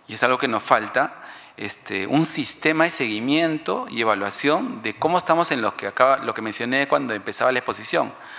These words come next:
a nivel de eficacia, eficiencia y economía de los programas, tanto a nivel de, del proceso, digamos, de insumos, productos, este, resultados, impacto, ¿no? O sea, si, si no tenemos este sistema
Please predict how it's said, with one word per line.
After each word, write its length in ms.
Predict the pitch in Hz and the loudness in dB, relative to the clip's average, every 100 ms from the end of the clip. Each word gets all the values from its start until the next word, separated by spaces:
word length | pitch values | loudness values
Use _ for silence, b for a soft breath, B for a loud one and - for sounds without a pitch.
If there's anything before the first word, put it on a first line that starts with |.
| B 113 | B -6
a 60 | |
nivel 260 | 107 120 123 | -2 -2 0
de 140 | 123 | 0
eficacia, 1000 | 107 - 104 - 143 139 - 127 127 131 - B B B B | -2 -6 -8 4 4 4 -2 0 2 2 -6 B B B B
eficiencia 720 | 104 107 - 139 135 131 135 | -12 -8 -2 0 0 0 -2
y 60 | 127 | -2
economía 500 | 110 101 104 120 131 | -2 -4 -2 0 0
de 60 | |
los 100 | 127 | 0
programas, 460 | - 131 117 123 - | 0 2 2 0 -2
tanto 260 | 123 110 131 | -4 -2 -4
a 40 | |
nivel 360 | 113 107 117 117 | -2 -4 -4 -2
de, 340 | 123 127 - B B | -2 -4 -10 B B
del 220 | 117 107 | -4 -2
proceso, 560 | - 101 - 135 120 113 | 0 0 2 0 0 -2
digamos, 400 | 101 107 110 113 | 0 0 0 -2
de 280 | 98 98 - B B B - | -4 -8 -12 B B B -10
insumos, 1000 | 110 - 147 135 131 127 123 123 - - B B B _ | -6 -2 2 2 2 2 2 0 -6 -14 B B B _
productos, 840 | 110 113 135 131 123 123 120 - - B B B | 0 2 2 2 0 2 0 -10 -16 B B B
este, 420 | - 101 - 98 98 | -10 -10 -8 -4 0
resultados, 540 | 104 107 104 123 117 | 0 0 4 4 4
impacto, 460 | 104 110 - - 104 | 2 2 2 -6 -10
¿no? 200 | - - - | -10 -12 -8
O 20 | |
sea, 160 | - - | -6 -6
si, 400 | 113 107 - - | -6 -6 -6 -12
si 340 | - - 110 110 | -12 -8 -6 -4
no 840 | 110 110 107 101 101 104 123 151 | -4 -4 -6 -8 -10 -6 0 4
tenemos 440 | 147 156 139 123 | 4 4 2 -2
este 200 | 131 139 | -4 -4
sistema 640 | - 113 - 131 127 139 | -4 -6 0 2 2 -2